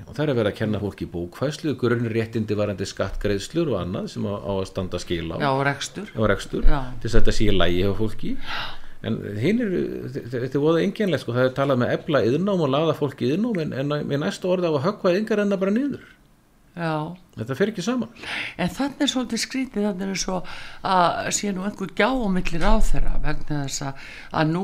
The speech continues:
Speaker 2: hefur til dæmis Lilja Alfreðsdóttir, hún hefur talað nokkuð fyrir i-, auknu iðnnámi. En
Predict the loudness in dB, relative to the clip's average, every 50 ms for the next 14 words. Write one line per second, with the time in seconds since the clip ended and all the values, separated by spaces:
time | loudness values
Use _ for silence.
0 | -4 -4 -4 -2 -2 -2 -2 -2 -2 -4 -4 -4 -6 -8 -10 -10 -8 -8 -8 -8
1 | -6 -8 -8 -8 -8 -8 -4 -2 -2 -2 0 -2 -2 -4 -4 -6 -6 -8 -8 -8
2 | -10 -8 -6 -6 -8 -6 -6 -8 -8 -8 -10 -16 -18 -18 -18 -16 -6 0 2 4
3 | 4 4 2 2 0 -4 -2 -4 -4 -6 -6 -4 -2 -2 -2 -2 -4 -6 -8 -8
4 | -10 -12 -8 -4 -2 -4 -4 -4 -8 -12 -10 -8 -6 -6 -6 -6 -6 -6 -6 -6
5 | -6 -6 -6 -6 -6 -4 -4 -4 -4 -4 -4 -4 -4 -4 -6 -6 -8 -10 -12 -14
6 | -16 -20 -20 -20 -20 -20 -20 -20 -20 -20 -20 -12 -6 -2 0 0 0 0 0 -2